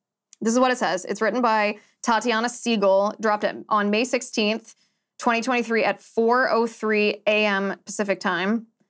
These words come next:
And the title is Inside Tucker Carlson's Battle to Trade His Twenty million dollar Fox News Salary for a Twitter Show.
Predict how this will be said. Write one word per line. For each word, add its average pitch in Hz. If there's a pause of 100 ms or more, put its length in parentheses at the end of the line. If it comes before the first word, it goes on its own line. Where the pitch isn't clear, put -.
(220)
And 208
the 202
title 247
is 220
Inside 302
Tucker 277
Carlson's 226
Battle 202
to 196
Trade 208
His 208
Twenty 240
million 226
dollar 196
Fox 202
News 208
Salary 190
for 196
a 190
Twitter 247
Show. 147